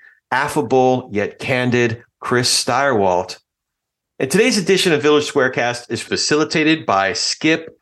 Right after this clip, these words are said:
Foster, who spearheads Hammerhead Communications. And Hammerhead does P R, crisis communications, marketing, strategic communications, corporate strategy. He is a pillar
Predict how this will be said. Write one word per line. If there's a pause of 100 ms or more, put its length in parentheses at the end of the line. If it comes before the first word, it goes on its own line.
(120)
Foster, (480)
who
spearheads
Hammerhead
Communications. (500)
And
Hammerhead
does
P
R,
crisis
communications,
marketing,
strategic
communications,
corporate
strategy. (520)
He
is
a
pillar